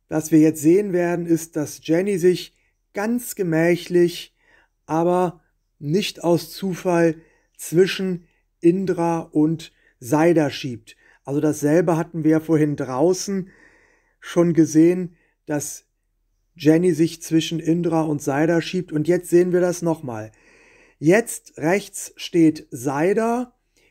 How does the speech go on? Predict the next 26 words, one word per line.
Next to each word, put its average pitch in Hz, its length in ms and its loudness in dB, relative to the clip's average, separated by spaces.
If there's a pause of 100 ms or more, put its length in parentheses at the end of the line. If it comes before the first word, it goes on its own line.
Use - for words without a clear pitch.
(480)
ihre 165 260 4
Tochter 175 420 -4
Indra 190 360 -2
ist 151 260 -6
hinten, 214 540 0
vorne 170 480 -2
steht 147 460 -4 (460)
Jenny 202 600 0 (380)
und 156 340 -4
hat 160 320 -2 (100)
Indra 170 360 2
jetzt 147 420 -2 (120)
eigentlich 151 480 -6
schon 143 180 -10
abgedrängt. 185 800 -2 (500)
Und 147 180 -4
wir 151 140 6
sehen 170 380 4
gerade 156 380 -2
noch, 165 340 -4
wie 143 300 -4 (300)
Indra 170 680 0 (420)
in 165 180 2
die 165 400 0
Nachbarbox 139 920 -4
wechselt, 151 640 0